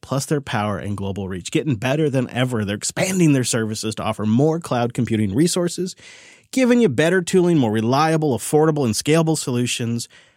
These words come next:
for your projects, for individuals, and a business of all sizes. And part of Akamai's global network of offerings,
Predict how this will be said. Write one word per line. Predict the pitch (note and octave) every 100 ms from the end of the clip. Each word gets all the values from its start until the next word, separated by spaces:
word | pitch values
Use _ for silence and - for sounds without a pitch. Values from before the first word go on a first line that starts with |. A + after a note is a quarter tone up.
| _ _
for | - A#2
your | F#2+ D#2+
projects, | D3+ D3 C#3+ D3 -
for | A2
individuals, | G2 G2+ B2+ B2 B2+ B2 - _ _ _ -
and | B2+
a | A#2+
business | B2+ A2 A2+ G#2+ - - _
of | A#2 G2
all | F2+
sizes. | - - - - - -
And | A#2+ A2+
part | E3
of | D3+
Akamai's | C#3+ D#3 C#3+ B2 G#2+
global | B2+ C#3 D3
network | C#3+ C#3+ C3
of | A2+
offerings, | C3 C#3+ F3 F3 G3 A3 -